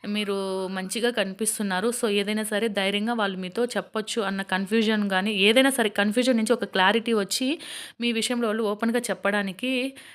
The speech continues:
ఆ, రెడీగా ఉన్నట్లు ఆలోచిస్తున్నారు. And ఇక్కడ ఏంటి అంటే మీతో ఉన్న మెమోరీస్ వాళ్ళు బాగా గుర్తు చేసుకుంటారండి. వాళ్ళకి బాగా గుర్తుకు వస్తాయన్నమాట ఈరోజు నైట్కి. వాళ్ళ మనసులో మీరు చాలా, ఆమ్, ఏమంటారు,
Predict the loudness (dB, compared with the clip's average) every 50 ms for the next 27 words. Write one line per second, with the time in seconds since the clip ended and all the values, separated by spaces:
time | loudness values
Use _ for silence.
0 | -14 -10 -6 -6 -4 -2 -2 -2 0 0 0 0 0 -2 -2 -4 -4 -6 -6 -6
1 | -4 -2 -2 -2 -2 0 0 0 0 0 0 0 -2 -4 -4 -6 -6 -8 -8 -6
2 | -4 -4 -4 -4 -6 -8 -8 -12 -20 -20 -16 -10 -6 -4 -2 -2 -2 -2 0 0
3 | 2 2 4 2 0 0 0 2 2 2 2 0 2 2 2 0 -2 -4 -8 -10
4 | -6 -4 -2 -2 0 -2 -2 0 2 2 4 4 2 0 0 0 2 0 0 0
5 | 0 0 0 0 0 0 0 0 0 -2 -2 -4 -4 -2 0 0 0 0 0 2
6 | 2 2 2 2 0 -2 -2 -4 -6 -8 _ -14 -10 -6 -4 -4 -6 -6 -8 -10
7 | -10 -8 -6 -6 -4 -4 -6 -6 -6 -8 -8 -10 -18 -20 -16 -10 -8 -8 -6 -6
8 | -4 -2 0 0 0 0 0 -2 -4 -4 -8 -8 -6 -4 0 0 0 0 -2 -6
9 | -6 -6 -6 -6 -6 -6 -6 -6 -6 -4 -4 -4 -2 -2 -4 -2 -4 -4 -4 -4
10 | -6 -4 -6 -6 -6 -8 -8 -8 -12 -12 -12 -14 -16 -16 -16 -14 -8 -6 -4 -2
11 | 0 0 0 0 0 0 0 -2 -2 0 2 2 2 2 2 0 0 0 0 -2
12 | -4 -4 -2 0 2 4 4 4 4 4 4 4 4 2 2 2 0 -2 -6 -10
13 | _ -8 -6 -4 -4 -2 -2 -2 -4 -4 -4 -4 -4 -4 -4 -4 -4 -6 -6 -4
14 | -2 -2 -2 -2 -2 -2 -2